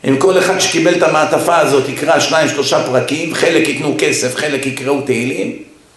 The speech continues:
סיכוי גדול שהיא תצא מהצרה הזאת מהר. השתתפת, חילצת אותה מהצרה. שמת בפח, הפסדת מצווה. אולי גם תקבל עונש, אולי. על זה שאתה מתעלם.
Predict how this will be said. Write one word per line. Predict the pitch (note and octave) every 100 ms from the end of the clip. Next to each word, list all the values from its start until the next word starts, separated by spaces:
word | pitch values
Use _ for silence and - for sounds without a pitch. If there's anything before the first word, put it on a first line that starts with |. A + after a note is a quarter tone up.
| - - _ _ _ _ -
סיכוי | - C3+ - E3+
גדול | D#3 C#3+ E3
שהיא | - C#3 C3
תצא | B2 D#3 D3+
מהצרה | B2+ B2+ B2 C3+
הזאת | B2 B2+ A2+
מהר. | G#2 A2 G2 - -
השתתפת, | - D#2 - - - - - -
חילצת | C3 - - -
אותה | - -
מהצרה. | - - - - - - - - - _ _ - - -
שמת | D#3 F#3 F3+
בפח, | E3 D#3+ F#3 G3 - - - - - _ - _ _ _ _ _ _ _ _ -
הפסדת | B2+ - E3 D#3+ D3+
מצווה. | C3+ B2 - F2+ - -
אולי | - C#3+ D3+
גם | D3+
תקבל | - - -
עונש, | - A2+ - -
אולי. | A2+ C3+ - - - - - _ _ - - - - -
על | G#2+
זה | B2+
שאתה | C#3 C#3+
מתעלם. | C#3 C3 C#3 D3+